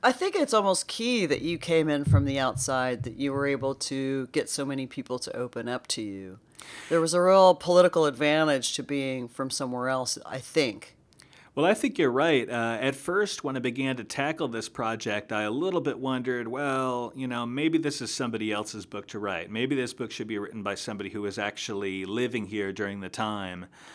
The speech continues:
Speaker 2: Uh, but I think coming in as an outsider and somebody of a slightly younger generation, I think it gives me a, a different perspective. And I didn't go into it, uh, having any particular political agenda at all.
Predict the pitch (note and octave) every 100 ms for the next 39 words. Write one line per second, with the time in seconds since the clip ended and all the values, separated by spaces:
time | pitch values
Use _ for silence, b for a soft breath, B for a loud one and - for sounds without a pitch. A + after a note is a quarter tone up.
0 | B B - G#2+ G#2 G2+ G2+ - - -
1 | - B2+ G3 A3+ G#3+ E3 F#3+ F3+ - F3
2 | E3+ D#3+ D#3 D3+ C#3 C#3 - F3 F#3+ F#3+
3 | G3 E3 A#2+ - C3+ C3 A#2 - C#3+ B2+
4 | B2+ B2 B2 B2+ A#2+ B2+ A#2+ A#2 A#2+ -
5 | C#3 A2+ A2 A#2 A2+ A2+ A#2+ A2 A2+ G#2+
6 | G2+ F#2+ G#2+ A2+ B2+ A#2 A#2+ - A#2+ A#2
7 | - A#2+ A2+ G2+ F#2+ - C#3+ G3 B2+ C3
8 | A#2+ B2 A#2+ A2 A2 A2 G2+ A2+ A2+ G#2
9 | A2 A2 G#2+ G2+ A#2 A2+ G#2+ G#2+ A2 G#2+
10 | G#2+ G2 G2 G#2 G#2 G#2+ F#2+ F#2+ F#2+ A2+
11 | G#2+ F#2 F2